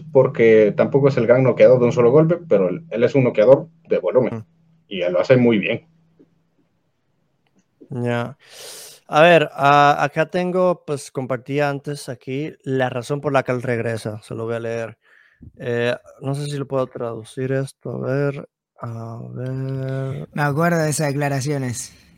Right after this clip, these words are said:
Speaker 3: Sí, sí, sí.
Speaker 2: Ah,
Speaker 3: Me acuerdo.
Speaker 2: sí. A ver si
Speaker 3: No, no, no, pero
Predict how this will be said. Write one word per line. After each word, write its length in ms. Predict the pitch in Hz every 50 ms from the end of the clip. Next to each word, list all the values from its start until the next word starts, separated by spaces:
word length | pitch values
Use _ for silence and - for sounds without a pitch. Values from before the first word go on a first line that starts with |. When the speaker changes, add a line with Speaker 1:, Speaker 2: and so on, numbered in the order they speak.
| _ _ _
Speaker 3:
Sí, 400 | - - - - - - 202 -
sí, 240 | - - - - 170
sí. 300 | 139 - 170 156 - - - - - - - -
Speaker 2:
Ah, 160 | 180 175 - -
Speaker 3:
Me 120 | - 120
acuerdo. 280 | 120 117 127 135 135 147
Speaker 2:
sí. 240 | 147 139 123 110 110 - - - - - _ _ _ _ _ - - - _ _ _ _ _ _ _ _ _ _ _ -
A 120 | - 117
ver 140 | 113 117 113
si 140 | 110 - 131
Speaker 3:
No, 160 | 123 131 135
no, 180 | 131 131 131 127
no, 160 | 123 127 127
pero 360 | 107 123 107 110 107 92 92